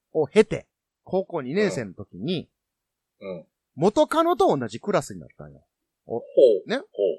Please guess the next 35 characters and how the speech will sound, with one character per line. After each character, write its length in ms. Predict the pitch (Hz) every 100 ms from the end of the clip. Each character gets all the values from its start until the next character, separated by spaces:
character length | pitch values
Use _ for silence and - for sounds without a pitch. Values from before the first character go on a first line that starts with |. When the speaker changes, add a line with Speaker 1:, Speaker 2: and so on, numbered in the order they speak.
| -
Speaker 2:
ほ 80 |
う。 20 | 165
Speaker 1:
で、 60 |
元 240 | 226 294 302
カ 140 | 302
ノ 120 | 302
と 160 | 294 320 -
同 220 | 294 330 330
じ 120 | 302
ク 120 | 320
ラ 120 | 311
ス 80 | -
に 60 | 247
な 80 |
っ 20 | 226
て、 80 |
し 140 | 269 -
か 160 | 339
も、 220 | 320 202 - _ _ _
元 300 | 185 302 320
カ 200 | 311 302
ノ 140 | 302 311
が 160 | 285
俺 240 | 233 349 359
の 120 | 330
後 320 | - 180 339
ろ 80 | 330
の 80 | 214
席 320 | 156 - 147
に 60 | 113
な 80 |
っ 60 | 73 -
た 100 | 87
ん 60 |
よ。 80 | 71